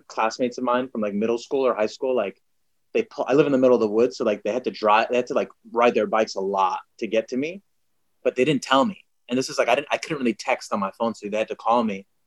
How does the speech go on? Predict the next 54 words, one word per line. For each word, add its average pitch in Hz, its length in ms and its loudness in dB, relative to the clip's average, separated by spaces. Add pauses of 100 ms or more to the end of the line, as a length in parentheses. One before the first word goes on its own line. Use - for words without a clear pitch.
(340)
and 127 140 0
they 147 60 6
didn't 139 160 0
tell 156 180 2
me, 147 100 4
but 113 100 6
I 120 60 8
was 127 120 4
in 131 60 0
the 117 60 2
middle 127 260 4
of 104 100 -2
playing 123 220 -4
with 104 120 -6
toys. - 640 0 (220)
So, - 160 -2
like, 104 260 0 (800)
I - 140 0
remember, 165 240 8
like, 131 140 8
coming 147 260 2
out 143 120 6
of 135 60 6
my 117 160 6
underwear 123 360 6
with, 113 120 -2
like, 104 200 -2
one 120 80 -2
of 117 80 0
my 110 100 0
Star, 110 320 2
like, 113 140 -6 (120)
Millennium 135 340 2
Falcon 123 380 4
or 101 100 -4
something, 104 380 -4
like, 104 120 -6
holding 120 340 2
it. 110 80 -2
I'd 113 80 -2
be 120 80 0
like, 113 120 -2
"Yo, 117 120 0
guys, 113 240 0
like, 107 80 -4
I'm 113 100 -4
playing 135 180 -2
with 110 120 -2
toys 123 240 2
right 101 120 -6
now. 104 100 -12
Like, 107 120 -12
I 104 80 -10
can't, 117 320 -6